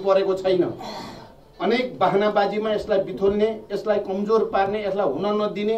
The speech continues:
कसरतहरू विभिन्न रूपले चलेका छन्। तर चाहिँ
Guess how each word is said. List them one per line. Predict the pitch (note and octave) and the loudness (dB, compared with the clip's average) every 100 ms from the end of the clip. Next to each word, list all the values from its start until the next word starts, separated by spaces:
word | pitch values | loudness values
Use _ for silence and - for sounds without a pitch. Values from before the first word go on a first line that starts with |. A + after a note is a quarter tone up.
| G#3+ - - - - - - - - - | -4 -12 -20 -20 -20 -20 -20 -20 -8 0
कसरतहरू | G#3 A3+ A3+ F#3+ G3 | 0 2 2 2 0
विभिन्न | A3+ B3+ C#4 C#4+ C4+ | 0 0 0 2 2
रूपले | A#3+ A#3 | 2 2
चलेका | G#3+ F#3+ F3 E3+ D#3 | 2 2 2 2 2
छन्। | C#3+ B2 - - | 0 -6 -10 -4
तर | - E3 - - - - - - - - - - - - - | 2 2 2 -4 -14 -20 -20 -20 -20 -20 -20 -20 -20 -20 -6
चाहिँ | F#3 F#3 | 2 2